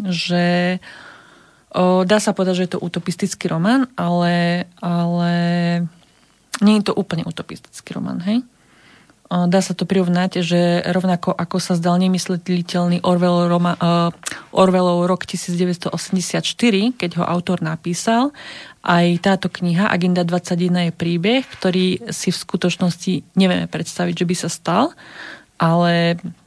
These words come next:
na nešťastie všetko nasvedčuje tomu, že sa to tak môže stať, hej? E,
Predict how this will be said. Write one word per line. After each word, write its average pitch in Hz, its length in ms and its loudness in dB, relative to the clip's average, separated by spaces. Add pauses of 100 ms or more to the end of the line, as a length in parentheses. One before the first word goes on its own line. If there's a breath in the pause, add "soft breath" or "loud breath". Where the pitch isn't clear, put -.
(960 loud breath)
na 208 120 6
nešťastie 196 520 2
všetko 180 320 -2
nasvedčuje 180 580 0
tomu, 175 400 0
že 214 120 -2
sa 175 100 -4
to 175 120 -2
tak 170 200 -2
môže 175 320 2
stať, 165 320 -6
hej? 185 220 0
E, 240 80 -4